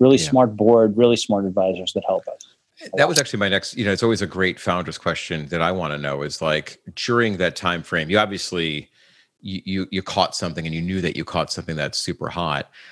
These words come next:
Speaker 2: How did you bring in that? I mean, you're on fire, things are growing crazy. How do you bring in that team during that time that you're just so insanely busy and, and, and have those people there?
Speaker 1: Uh, so I th-, like,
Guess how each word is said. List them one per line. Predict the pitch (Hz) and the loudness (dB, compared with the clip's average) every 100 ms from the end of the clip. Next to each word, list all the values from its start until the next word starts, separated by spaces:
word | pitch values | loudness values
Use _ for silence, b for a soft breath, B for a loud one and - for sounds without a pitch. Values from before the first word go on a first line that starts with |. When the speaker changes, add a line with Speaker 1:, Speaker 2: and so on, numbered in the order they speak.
| b b | b b
Speaker 2:
How | - - 190 | -10 -2 0
did | 202 120 98 | 0 -2 -2
you | 104 104 101 92 87 - _ | 0 0 0 -2 -4 -12 _
bring | - 80 95 95 95 | -16 -6 -2 0 0
in | 92 87 | -2 -2
that? | 85 80 | -2 -4
I | 92 | -4
mean, | 87 | -4
you're | 82 104 107 85 _ _ _ 101 - | -2 -2 -2 -4 _ _ _ -18 -6
on | - 113 | 0 0
fire, | 110 92 85 76 78 | 2 0 0 0 -2
things | - 104 92 | -2 -2 -2
are | |
growing | 85 90 82 | -4 -4 -4
crazy. | - 82 80 73 80 73 73 _ - | -4 -4 -4 -4 -6 -6 -10 _ -18
How | - - | -6 -2
do | 156 | 0
you | 147 | 0
bring | 90 95 92 | 0 0 0
in | 90 80 | -2 -4
that | 76 71 - | -6 -6 -10
team | - 87 82 69 67 - - | -10 -6 -6 -6 -10 -16 -14
during | - 90 85 | -6 -6 -4
that | 78 - | -4 -6
time | - 78 | -6 -6
that | 71 - | -6 -10
you're | 76 | -10
just | 78 - - | -8 -8 -6
so | 82 73 71 - - | -4 -4 -6 -10 -10
insanely | 78 71 - 78 71 | -10 -4 -4 -4 -8
busy | - - - 78 - 80 - | -10 -10 -8 -10 -12 -16 -10
and, | 80 - | -8 -8
and, | 76 | -10
and | - 78 | -8 -6
have | 85 80 | -6 -6
those | 78 - | -6 -8
people | 69 73 69 | -10 -10 -8
there? | - - - b b b b b | -8 -10 -16 b b b b b
Speaker 1:
Uh, | 147 123 123 - | 6 6 4 0
so | - 185 156 | 4 6 8
I | 156 | 4
th-, | - - | 2 4
like, | 160 - | 4 4